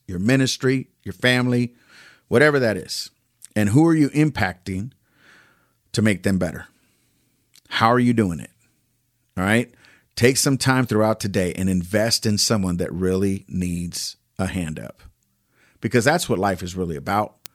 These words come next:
It's about taking your experience. It's about taking the stuff that you work through, the stuff that you've dealt with,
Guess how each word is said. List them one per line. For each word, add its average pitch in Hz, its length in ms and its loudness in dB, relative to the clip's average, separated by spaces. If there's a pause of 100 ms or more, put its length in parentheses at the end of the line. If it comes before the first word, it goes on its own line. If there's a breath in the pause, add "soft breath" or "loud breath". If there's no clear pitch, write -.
(340 loud breath)
It's 95 120 -6
about 110 240 2
taking 156 380 2
your 127 160 4
experience. 95 640 -2
It's - 100 -12
about 92 240 -6
taking 139 400 0
the 110 80 0
stuff - 420 -2
that 113 140 0
you 101 220 0
work 95 400 -2
through, 107 340 -2 (320 soft breath)
the 98 80 -8
stuff 104 300 -2
that 104 120 -2
you've 92 260 -4
dealt 101 240 0
with, 101 340 -2